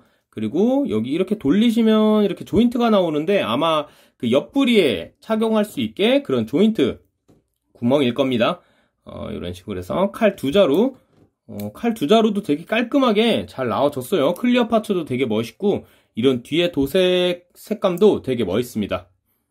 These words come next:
그 다음에는 이렇게 얼굴 파츠, 조금 뭐 파손되어 있는 얼굴 파츠 들어가 있고요.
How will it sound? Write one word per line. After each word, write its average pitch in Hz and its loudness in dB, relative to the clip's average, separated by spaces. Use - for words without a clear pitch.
그 - -10
다음에는 131 2
이렇게 131 -2
얼굴 98 -4
파츠, 190 0
조금 123 -8
뭐 104 -4
파손되어 262 2
있는 202 2
얼굴 175 0
파츠 208 -2
들어가 123 0
있고요. 123 0